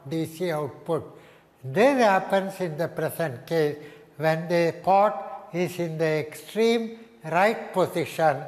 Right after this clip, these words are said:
and the la-, the figure and the oscilloscope is a straight line. So we note V P P from the signal generator and V D C.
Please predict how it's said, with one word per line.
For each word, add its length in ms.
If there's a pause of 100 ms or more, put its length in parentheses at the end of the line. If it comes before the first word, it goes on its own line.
(440)
and 260
the 120
la-, 380
the 300 (320)
figure 360
and 420
the 80
oscilloscope 1400
is 300
a 120
straight 540
line. 320 (1300)
So 360
we 260
note 400 (560)
V 300
P 340
P 760 (160)
from 400
the 240
signal 400
generator 920 (440)
and 340 (340)
V 280
D 280 (140)
C. 320